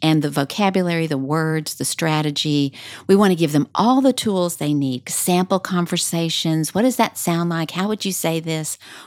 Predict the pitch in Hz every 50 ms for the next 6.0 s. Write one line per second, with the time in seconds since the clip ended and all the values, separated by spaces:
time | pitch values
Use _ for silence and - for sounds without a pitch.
0 | - _ 170 180 196 214 202 190 190 185 185 170 - 156 151 151 147 151 147 -
1 | - - - - - - - - - _ 180 180 170 156 190 226 277 269 220 190
2 | 175 175 - - - - - - _ _ _ _ _ - 170 165 214 247 - 415
3 | 480 427 392 359 339 320 311 302 285 277 294 294 208 151 156 214 285 - - -
4 | - - - - 208 - 180 180 175 - - - - - _ - - 185 196 214
5 | - - - - 185 180 185 - - 165 160 - 180 180 160 147 139 - -